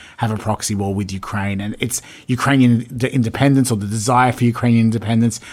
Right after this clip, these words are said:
and this idea of Ukrainian culture is just a fabrication. It's just part of a desire of the U S to prop up another country against Russia.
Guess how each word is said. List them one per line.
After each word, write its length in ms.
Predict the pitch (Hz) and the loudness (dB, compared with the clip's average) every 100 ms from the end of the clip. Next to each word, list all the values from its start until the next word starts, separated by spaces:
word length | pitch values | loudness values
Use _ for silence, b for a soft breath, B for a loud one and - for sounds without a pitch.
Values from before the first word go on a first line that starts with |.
| B B | B B
and 160 | 135 117 | 0 2
this 140 | 110 | 2
idea 320 | 110 110 117 | 0 2 2
of 100 | 107 | 2
Ukrainian 360 | 107 104 110 101 | -2 -2 -2 -2
culture 320 | 113 113 104 | 0 0 -2
is 80 | 95 | -2
just 200 | 110 - | -4 -6
a 40 | |
fabrication. 920 | - 101 95 - 147 156 - 160 160 - B B B | -8 -8 -8 -2 2 2 2 2 0 -4 B B B
It's 160 | 107 | -6
just 220 | - 101 | -4 -4
part 320 | - 117 110 107 | -4 0 2 2
of 140 | 95 - | -2 -6
a 280 | 104 98 98 B B | -4 -4 -6 B B
desire 420 | - 113 120 110 107 | -4 0 4 4 4
of 100 | 98 | 0
the 100 | 104 | -2
U 220 | 107 107 | 0 -2
S 160 | 104 | -4
to 80 | - | -8
prop 240 | - 110 107 | -4 -4 -4
up 140 | - | -6
another 260 | 107 101 101 | -4 -4 -6
country 380 | - 104 - | -6 -6 -4
against 360 | 98 101 95 - | -6 -6 -8 -8
Russia. 400 | 92 - - | -8 -6 -8